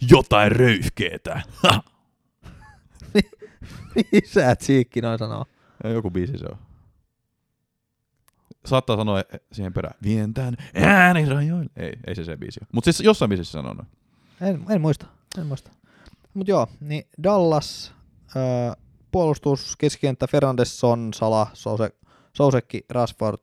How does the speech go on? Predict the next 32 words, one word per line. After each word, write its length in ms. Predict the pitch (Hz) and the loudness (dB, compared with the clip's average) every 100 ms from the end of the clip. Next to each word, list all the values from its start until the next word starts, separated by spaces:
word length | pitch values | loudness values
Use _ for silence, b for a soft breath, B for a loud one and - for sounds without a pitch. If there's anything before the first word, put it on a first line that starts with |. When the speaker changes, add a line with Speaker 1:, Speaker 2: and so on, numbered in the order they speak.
| - | -6
Speaker 2:
kärjes 340 | 110 107 - | -4 -4 -6
Antonio 460 | 120 107 107 107 104 | -10 -10 -10 -10 -10
ja 80 | 104 | -10
Bamford. 540 | 113 107 110 - - - b b b b | -10 -10 -12 -14 -14 -18 b b b b
Vaihtopenkilt 760 | - 151 147 139 131 123 120 113 _ _ - | -6 -4 -2 -2 -2 -2 -2 -2 _ _ -4
Robertson, 880 | 180 175 147 - - 131 127 113 - _ _ _ _ | -2 0 -2 -4 -6 -4 -4 -8 -16 _ _ _ _
Bednarekki 880 | 139 - 123 104 104 _ - 104 _ _ _ _ _ - | -4 -2 -2 -2 -4 _ -10 -10 _ _ _ _ _ -16
ja 100 | - - _ | -16 -16 _
Brewster. 440 | 127 120 123 117 | -8 -6 -6 -8
Mun 140 | 120 143 | -8 -6
tekis 240 | 147 147 | -8 -4
vähän 200 | 165 156 | -2 0
toi 140 | 135 127 | 0 2
Bednarekki 500 | 135 127 107 - - | 0 -2 -6 -10 -12
te-, 160 | - - - - - - | -14 -18 -20 -20 -20 -20
heittää 300 | - - 110 | -18 -14 -10
Arsenali 460 | 123 113 - 104 | -10 -10 -12 -14
vastaan 340 | 104 - - 104 | -16 -18 -18 -16
kentälle, 500 | - 113 107 98 101 | -14 -12 -12 -14 -14
mut 160 | 110 - | -16 -14
mä 60 | |
en 60 | 117 | -14
oikein 240 | 113 113 | -12 -10
tiedä. 320 | 120 113 117 - b b b b b b b | -6 -4 -4 -8 b b b b b b b
Sit 160 | 127 - | -10 -6
se 100 | 120 | -2
tarvis 340 | 113 113 113 | 0 0 -2
ottaa 520 | 113 _ _ - 110 | -6 _ _ -10 -8
joku 440 | 98 104 - 107 - - | -6 -8 -8 -10 -10 -10
Sousekki 560 | - 120 117 110 - - | -4 -2 -4 -8 -12 -14
tai 280 | 113 120 | -12 -12
Son, 280 | 107 - 98 | -12 -12 -14